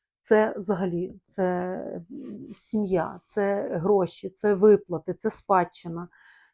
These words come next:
Це коли всі, е, поруч і підтримують, і живі, і здорові, і, ну, сонечко, і сім'я. Ще й, е, пентаклева карта: коли здоров'я добре, і рідні всі поруч,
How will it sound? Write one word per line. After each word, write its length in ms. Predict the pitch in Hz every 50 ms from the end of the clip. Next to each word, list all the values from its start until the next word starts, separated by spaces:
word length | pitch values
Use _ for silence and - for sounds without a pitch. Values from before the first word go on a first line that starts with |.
| _
Це 160 | - - 226 214
коли 220 | - 233 220 226
всі, 440 | 196 - - - - 226 226 226 226
е, 200 | - - - 196
поруч 600 | - _ 220 214 202 190 185 190 190 - - -
і 100 | 262 -
підтримують, 760 | - - - - - 214 202 185 175 170 170 180 185 190 -
і 100 | - 220
живі, 280 | 196 214 220 208 226 220
і 60 | 214 196
здорові, 720 | 185 180 190 185 196 180 175 170 175 180 185 185 214 - _
і, 480 | 226 208 208 208 214 214 214 220 220 -
ну, 400 | 220 214 214 208 208 220 247 196 - _ _ _ _ _ _ _ _ _ _ _ _
сонечко, 580 | - - - 277 330 330 311 - - _ 233 -
і 160 | - 233 196
сім'я. 520 | - - - 190 170 160 156 147 151 165 - _ _ _ _ _ _ _ _ _
Ще 240 | _ - - 240 226
й, 300 | 226 240 - - 202 196
е, 40 | 196
пентаклева 680 | 175 - 220 208 202 - 214 190 185 - - 175 170 180
карта: 400 | - - 180 165 156 - _ 180
коли 240 | - - 208 208 214
здоров'я 540 | 190 185 196 185 202 233 277 294 247 214 190
добре, 360 | 180 185 180 170 170 180 185
і 60 | 185 185
рідні 320 | 202 233 269 262 262 233
всі 200 | - - - 202
поруч, 600 | - _ 190 185 175 175 175 175 175 - -